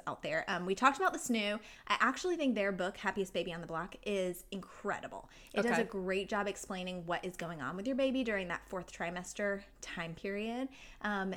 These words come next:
Speaker 1: I love that book. I love to recommend it. For older kids, I think that a great resource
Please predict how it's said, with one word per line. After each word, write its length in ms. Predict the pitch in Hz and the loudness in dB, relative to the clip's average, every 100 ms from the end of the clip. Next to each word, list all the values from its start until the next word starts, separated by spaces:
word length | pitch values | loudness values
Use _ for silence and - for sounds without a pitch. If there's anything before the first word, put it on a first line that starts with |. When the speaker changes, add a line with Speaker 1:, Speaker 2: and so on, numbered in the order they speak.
| - | -6
Speaker 1:
I 200 | 180 180 | -6 -4
love 440 | 180 180 185 196 202 | -4 -2 2 2 4
that 200 | 214 190 | 2 2
book. 220 | 208 202 - | 0 -2 -6
I 60 | |
love 240 | 170 180 175 | -2 -2 -2
to 80 | 214 | -4
recommend 360 | 190 196 185 | -4 -4 -2
it. 140 | 190 - | -2 0
For 140 | 214 | -2
older 220 | - 185 208 | 0 -2 -4
kids, 320 | - 214 202 | -2 -4 -4
I 60 | 190 | -10
think 300 | - 185 180 | -8 -8 -6
that 180 | 170 170 | -6 -6
a 60 | 185 | -6
great 380 | 190 175 175 180 | -8 -6 -4 -6
resource 340 | 175 175 175 | -8 -8 -8